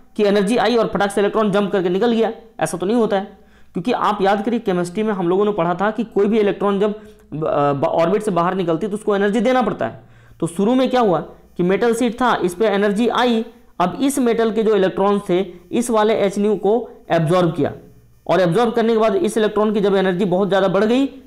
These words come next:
तब एमिशन स्टार्ट हुई। तो देखो आने इसमें और इसमें,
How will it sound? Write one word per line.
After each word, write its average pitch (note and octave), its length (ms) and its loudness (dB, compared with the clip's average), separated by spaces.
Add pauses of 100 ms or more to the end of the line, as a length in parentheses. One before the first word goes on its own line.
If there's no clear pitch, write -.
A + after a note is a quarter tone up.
(120)
तब F3 180 0
एमिशन D3+ 400 -2
स्टार्ट G#2+ 360 -6
हुई। - 120 -14 (460)
तो D3+ 60 0
देखो F3+ 240 0 (200)
आने E3+ 340 2
इसमें G3+ 420 0
और G#3 220 2
इसमें, E3+ 340 -2